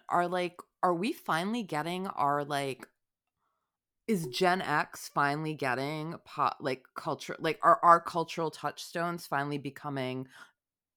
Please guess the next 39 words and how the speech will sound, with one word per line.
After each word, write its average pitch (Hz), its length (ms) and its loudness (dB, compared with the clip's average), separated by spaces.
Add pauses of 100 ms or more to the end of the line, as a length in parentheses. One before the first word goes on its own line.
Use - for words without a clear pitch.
(340)
a 180 140 6
thing 151 600 -4 (120)
that 151 360 0 (160)
people 143 300 -6
are 135 140 0
willing 131 380 -4
to 143 120 -12
sort 123 300 -6
of 120 240 -8
bank 107 300 -6
on? 180 160 -2 (300)
Do 240 80 -2
you 269 60 4
know 285 80 6
what 320 100 6
I 302 40 2
mean? 247 160 0
You 226 80 0
know 247 80 0
how, 269 140 0
like, 190 240 2
boomers 170 600 4
always 160 360 0
get, 156 240 2
like, 139 380 2 (340)
you 202 140 2
get 196 180 6
the 185 80 0
Rolling 160 320 2
Stones 143 640 -2
rolling 135 300 0
out 131 180 2
on 131 100 0
their 127 100 -2
tours. 135 360 -2
Like, 180 320 0
boomers 220 560 0
always 185 400 2
get 143 380 2